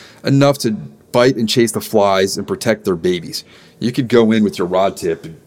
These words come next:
poke around in there. At some point, we turned around, and we were probably running out of fluids. It was j-, just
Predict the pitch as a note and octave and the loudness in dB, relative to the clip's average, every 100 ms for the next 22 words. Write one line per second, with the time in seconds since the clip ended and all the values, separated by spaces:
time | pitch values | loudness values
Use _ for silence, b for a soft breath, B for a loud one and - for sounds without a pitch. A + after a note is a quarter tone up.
0 | - - F#2 F2 F2 F2 E2+ E2+ E2 - | -10 -4 -4 -2 -4 -6 -8 -8 -14 -16
1 | _ _ _ _ _ _ _ _ B B | _ _ _ _ _ _ _ _ B B
2 | B B B - A2 - F#3 A3+ - B2+ | B B B -14 -4 0 2 0 0 0
3 | A2 G#2+ B2+ A2+ F#2+ F2+ E2+ D#2+ - G2 | 0 -4 0 0 2 -2 -4 -10 -14 -12
4 | G2 G#2+ B2 C3 A2+ G2+ G#2+ G#2 G2+ F#2 | -6 -4 0 2 2 2 2 2 0 -2
5 | - G2+ F#2+ F#2+ F#2+ - G#2+ - A2+ G2 | -2 2 4 2 0 -4 -2 0 0 -2
6 | - - - D2+ D#2 | -8 -6 -2 -2 -4